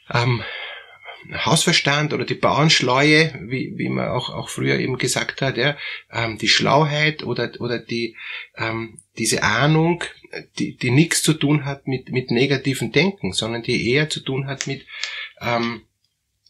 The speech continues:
ich, ich denk schon weiter voraus, was alles kommen könnte. Und da kann ich ruhig auch in, in, in, äh, Negatives denken, in, in Worst Case denken, sage ich sonst selten. Also bitte, das kann man, ähm, <laughs> jetzt sich merken, wenn ich mal was sag,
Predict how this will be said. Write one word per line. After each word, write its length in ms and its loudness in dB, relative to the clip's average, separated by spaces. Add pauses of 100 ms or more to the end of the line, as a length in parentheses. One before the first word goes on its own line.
(420)
ich, 420 0 (880)
ich 140 -2
denk 260 6
schon 240 2
weiter 300 2
voraus, 560 2
was 160 -2
alles 320 0
kommen 320 2
könnte. 420 -6
Und 260 -2
da 60 2
kann 240 2
ich 160 0
ruhig 300 6
auch 280 -2 (200)
in, 260 -4
in, 320 -4
in, 360 -4
äh, 260 -6
Negatives 640 2
denken, 340 -2
in, 280 -4
in 200 -2
Worst 300 2
Case 240 -2
denken, 420 0 (380)
sage 260 2
ich 80 2
sonst 220 2
selten. 340 2
Also 240 -2
bitte, 200 0
das 120 2
kann 180 0
man, 200 -2 (340)
ähm, 280 2 (120)
<laughs> 120 -6
jetzt 280 4
sich 380 2
merken, 280 2
wenn 120 0
ich 80 -2
mal 140 2
was 140 4
sag, 160 2